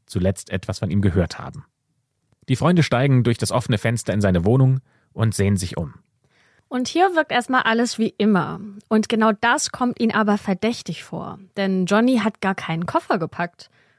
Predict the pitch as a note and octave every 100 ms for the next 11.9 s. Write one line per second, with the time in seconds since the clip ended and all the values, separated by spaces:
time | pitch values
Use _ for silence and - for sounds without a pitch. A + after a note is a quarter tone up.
0 | _ G3+ F#3+ A#3+ - A3 G3 F#3 A3+ C#4
1 | C#4 G3+ G#3 G#3+ G3 G3+ - A3+ F#3+ F#3
2 | F#3+ A#3 D#4 E3+ D#3 - _ _ _ _
3 | - - G3 A3+ C#4 B3+ - G#3 G#3 F#3+
4 | - B3 B3+ G3+ G#3 A3+ A3+ G3 - F#3+
5 | - A#3+ C4+ F#3+ E3+ F#3 A3+ G3 F#3+ -
6 | F3 - - B3+ - D#3+ D#3+ - D#3+ F3
7 | - F3+ A3 - - - - - - G#3+
8 | A3 A#3+ A#3 - G#3 A#3+ B3+ A#3 A3 G#3+
9 | G#3 G#3+ - G#3 F#3+ B3 - F#3+ E3+ F3
10 | E3+ E3+ - G#3 G3+ F#3+ F#3+ - G3 F#3+
11 | F#3+ G3 - E3+ E3+ E3 - C3